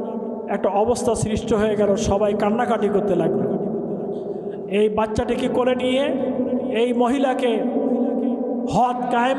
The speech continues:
করার যে জায়গা, সেখানে নিয়ে পাথর মেরে তাকে হত্যা করা হলো। যারা পাথর মারছিলেন, তার ভিতরে হযরতে খালিদ ইবনে ওয়ালিদ রাদিয়াল্লাহু তাআলা আনহু তিনি ছিলেন।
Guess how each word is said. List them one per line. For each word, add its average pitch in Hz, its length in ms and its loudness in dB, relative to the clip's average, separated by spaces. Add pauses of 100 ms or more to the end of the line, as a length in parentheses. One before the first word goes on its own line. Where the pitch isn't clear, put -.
করার 240 280 2
যে 233 120 2
জায়গা, 226 420 2
সেখানে 254 440 0
নিয়ে 240 400 2 (500)
পাথর 285 360 2
মেরে 269 220 2
তাকে 226 260 2
হত্যা 220 360 2
করা 208 220 2
হলো। 180 340 2 (760)
যারা 214 220 2
পাথর 220 520 0
মারছিলেন, 247 560 0 (640)
তার 269 220 2
ভিতরে 277 320 2
হযরতে 240 520 0
খালিদ 269 420 0
ইবনে 269 240 2
ওয়ালিদ 240 380 2
রাদিয়াল্লাহু 233 680 2
তাআলা 220 200 2
আনহু 202 480 2 (340)
তিনি 220 260 2
ছিলেন। - 380 0